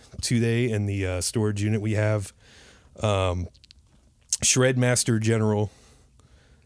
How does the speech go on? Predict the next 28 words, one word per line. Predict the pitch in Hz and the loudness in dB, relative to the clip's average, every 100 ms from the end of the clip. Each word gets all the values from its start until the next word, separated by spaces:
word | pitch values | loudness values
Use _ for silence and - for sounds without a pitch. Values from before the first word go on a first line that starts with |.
| - | -6
Uh, | 98 95 90 90 90 - _ - 311 302 _ _ _ _ _ - | -4 -2 -4 -8 -12 -20 _ -20 -20 -20 _ _ _ _ _ -20
I, | - - - - - | -20 -18 -20 -20 -14
I, | - | -6
I'm | - 110 | -2 0
just | 113 - | 0 -2
gonna | 117 | 0
make | 110 107 | 0 0
a | |
bunch | 98 104 | -2 -2
of | |
guitar | - - - 98 101 | -4 -4 -2 0 -2
playing | - 104 92 90 | -4 -4 -2 -6
puns | 92 90 92 | -6 -6 -6
'cause | - 90 | -6 -4
that's, | 90 - - | -2 -2 -6
that's | - 95 113 | -8 -6 0
mainly | 113 110 | 2 2
what | 104 | 0
I | |
know | 98 | 0
you | 117 | 0
for. | 104 104 | 0 -2
But | 101 | -2
you | 104 | -2
play | - 110 107 | -2 -2 0
in, | 98 | -2
uh, | 95 98 | -4 -4
Narcera, | 101 101 98 - 120 113 143 | -4 -2 0 2 2 0 -2